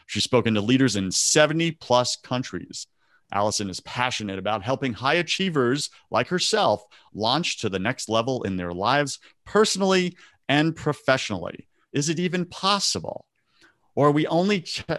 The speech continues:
chasing success in our professional lives? Can we also have it in our personal lives? I believe that we can. Allison believes that we can.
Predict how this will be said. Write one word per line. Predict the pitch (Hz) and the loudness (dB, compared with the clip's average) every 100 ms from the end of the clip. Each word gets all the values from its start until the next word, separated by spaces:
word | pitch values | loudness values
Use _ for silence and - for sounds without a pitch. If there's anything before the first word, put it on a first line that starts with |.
| - | -8
chasing | - 160 160 151 | -2 2 2 2
success | 139 120 - - 135 - | -2 -2 -2 0 0 0
in | 113 | -2
our | 107 | -2
professional | 107 - 127 123 107 87 | -6 -4 0 0 -2 -4
lives? | 82 - - | -4 -6 -8
Can | - 156 | -2 0
we | 156 | 2
also | 170 185 170 165 | 2 2 2 2
have | 143 151 | 0 0
it | 143 | 0
in | 143 | -2
our | 131 | -2
personal | 120 - 135 - 107 | -2 -4 -6 -4 -6
lives? | 95 92 - - - - - | -4 -6 -6 -14 -20 -14 0
I | 143 196 | 2 4
believe | 202 135 113 | 6 6 4
that | 104 101 | 2 0
we | 104 | -4
can. | 92 98 90 107 113 - | -6 -4 -4 -8 -12 -4
Allison | 143 175 247 - 143 | 2 4 4 4 4
believes | 113 110 95 | 2 2 0
that | 98 98 | 0 -2
we | 98 | -4
can. | 107 95 120 | -2 0 0